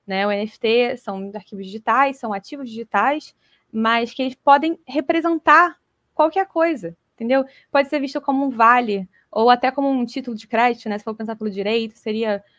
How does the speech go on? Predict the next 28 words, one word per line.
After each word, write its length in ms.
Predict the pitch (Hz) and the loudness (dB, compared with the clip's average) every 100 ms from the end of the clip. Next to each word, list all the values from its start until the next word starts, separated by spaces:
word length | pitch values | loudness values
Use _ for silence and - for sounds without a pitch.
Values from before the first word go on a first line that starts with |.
| _ _ - | _ _ -6
é, 480 | 208 208 202 202 196 | -2 0 2 2 0
se 80 | - | -4
você 140 | 247 | -4
for 120 | 269 | -2
um 140 | 254 254 | 0 -2
item 220 | 254 233 | -2 -4
exclusivo 1040 | 226 - 196 208 247 247 220 220 220 208 | -6 -6 -4 -2 0 0 0 -2 -2 -4
e 180 | 220 214 | -6 -4
uma 120 | 220 220 | -2 0
reivindicação 640 | 233 240 240 240 233 254 | 0 -2 -4 -8 -6 -2
legítima, 680 | 285 226 190 226 285 233 208 | -2 -2 -4 -6 -6 -6 -6
você 220 | 247 277 | -6 -4
pode 240 | 320 330 | -4 -4
utilizar 560 | - 370 349 277 320 - | -4 -6 -4 0 0 0
pra 120 | 302 302 | -2 -2
reivindicar 520 | 262 294 285 - 285 | -2 -4 -4 -2 0
alguma 240 | 285 330 | 0 -2
coisa, 400 | - 285 285 220 - _ _ | 0 0 0 -4 -12 _ _
tanto 120 | 262 | -4
no 60 | 277 | -2
mundo 160 | 247 | -2
físico 340 | 247 233 269 - | -4 -8 -10 -10
como 140 | 359 | -4
no 100 | 262 | -2
mundo 120 | 226 | -2
virtual. 540 | 190 180 - 220 196 - _ _ _ | -4 -8 -2 0 0 -2 _ _ _
Então, 380 | - 214 220 214 | -8 -6 0 0
assim, 400 | 214 214 202 180 | 0 -4 -8 -10